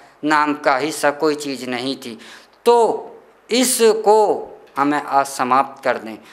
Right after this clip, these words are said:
अगर हमने इसे समाप्त नहीं करी तो कभी भी सनातन धर्म के लोग इकट्ठे नहीं, एक नहीं हो सकेंगे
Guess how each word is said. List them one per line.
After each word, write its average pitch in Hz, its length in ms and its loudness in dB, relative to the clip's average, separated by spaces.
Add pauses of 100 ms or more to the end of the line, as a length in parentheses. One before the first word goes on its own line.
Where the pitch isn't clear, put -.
(140)
अगर 180 280 4
हमने 170 320 0
इसे 160 160 -4
समाप्त 170 460 0
नहीं 160 280 -2
करी 156 300 0 (340)
तो 180 120 2
कभी 160 320 0
भी 160 120 -8
सनातन 156 480 0
धर्म 156 200 2
के 165 200 -2
लोग 165 260 -2 (200)
इकट्ठे 170 480 -2
नहीं, 170 280 0
एक 185 340 0
नहीं 175 260 0
हो 175 140 0
सकेंगे 190 600 0